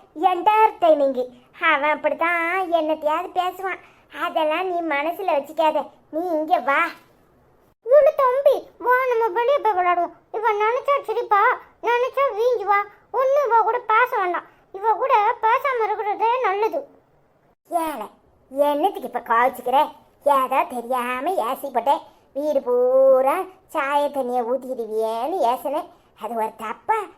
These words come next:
Speaker 1: சரி, ஆச்சி தெரியாம பேசிட்டேன். நீ ரெண்டு பேரும் உட்காரு, திங்கிறதுக்கு ஏதாவது எடுத்துட்டு வரேன்.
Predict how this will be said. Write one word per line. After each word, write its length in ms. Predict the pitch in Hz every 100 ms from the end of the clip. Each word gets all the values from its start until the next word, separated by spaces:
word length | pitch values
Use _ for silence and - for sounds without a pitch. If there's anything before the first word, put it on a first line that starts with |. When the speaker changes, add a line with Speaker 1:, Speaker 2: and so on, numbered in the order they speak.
| _ _
Speaker 1:
சரி, 360 | - 226 277 277 269 427 - _ _ 269
ஆச்சி 260 | 285 311 339
தெரியாம 600 | 226 240 262 294 359 403
பேசிட்டேன். 580 | 302 269 254 254 294 381 370 _ _
நீ 100 | 294 294
ரெண்டு 260 | 262 285 339
பேரும் 280 | 302 339 262
உட்காரு, 420 | 285 - 392 320 294 _ _
திங்கிறதுக்கு 640 | 302 302 381 320 240 240 233 285 381 320 - _ 285
ஏதாவது 440 | 269 247 233 311
எடுத்துட்டு 400 | 349 277 311 320
வரேன். 280 | 269 233 214